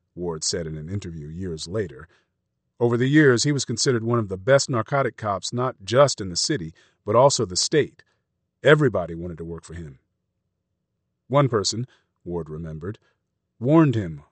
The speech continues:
about Jenkins. "Sean Suiter was the one person who actually told me to be careful with him, Jenkins," Ward said. He didn't go into detail, but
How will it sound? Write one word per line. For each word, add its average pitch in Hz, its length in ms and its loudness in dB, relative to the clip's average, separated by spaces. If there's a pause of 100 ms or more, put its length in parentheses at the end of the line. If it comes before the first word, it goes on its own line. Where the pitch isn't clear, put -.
about 78 300 -14
Jenkins. - 580 -18 (840)
"Sean 120 280 4
Suiter 117 400 4 (500)
was 117 160 0
the 107 100 -2
one 143 280 4
person 139 320 2
who 113 160 -2
actually 131 340 -4
told 127 300 0
me 117 80 0
to 101 80 -4
be 107 160 -6
careful 131 420 -2
with 87 140 -12
him, 71 280 -16 (540)
Jenkins," 73 480 -14 (500)
Ward 95 280 -2
said. - 340 -8 (800)
He 123 120 -2
didn't 160 200 10
go 139 120 4
into 113 140 2
detail, 101 540 -2
but 90 220 -12